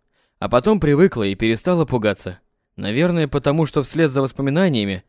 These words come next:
пришёл черёд эмоций. Так объяснила тень, и она согласилась.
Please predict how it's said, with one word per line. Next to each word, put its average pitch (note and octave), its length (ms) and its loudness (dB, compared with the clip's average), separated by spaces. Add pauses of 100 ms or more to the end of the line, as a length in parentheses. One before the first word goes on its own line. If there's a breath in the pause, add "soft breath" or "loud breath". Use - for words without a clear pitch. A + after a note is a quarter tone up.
(180)
пришёл E3 400 0
черёд D#3 360 0
эмоций. A2+ 520 -2 (380)
Так B2+ 220 -2
объяснила B2 520 0
тень, B2 320 -2 (380)
и G3 80 6
она E3+ 180 4
согласилась. G#2+ 720 -4